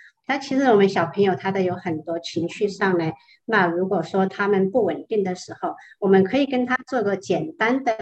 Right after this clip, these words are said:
保健，就是脚底按摩。那其实我们的小朋友啊，他不是，有很多人说小朋友是不能按摩的，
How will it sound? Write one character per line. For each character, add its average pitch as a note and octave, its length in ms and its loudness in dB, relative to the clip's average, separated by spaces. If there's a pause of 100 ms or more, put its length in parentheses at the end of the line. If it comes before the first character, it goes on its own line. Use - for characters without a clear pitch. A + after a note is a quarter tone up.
(160)
保 D3 160 -6
健， F3 240 -2
就 E3+ 100 -8
是 E3+ 280 -6
脚 F3 200 -2
底 - 160 -4
按 E3+ 160 -4
摩。 - 240 -6 (340)
那 G#3 400 2 (120)
其 C#4 120 -2
实 D4 200 2
我 A#3 80 4
们 F3+ 100 4
的 F#3+ 100 2
小 E3+ 380 0
朋 G#3 140 0
友 G#3 120 2
啊， E3 120 -2
他 B3 180 -6
不 - 160 -14
是， G#3+ 520 0
有 G#3+ 120 4
很 A3+ 180 0
多 A3+ 120 0
人 A3+ 120 -4
说 C4 120 -2
小 F#3+ 180 -6
朋 - 120 -14
友 G#3 140 0
是 G#3 220 -6
不 F3 200 -6
能 E3+ 160 -2
按 F#3+ 140 -4
摩 D#3 200 -4
的， D#4+ 120 -14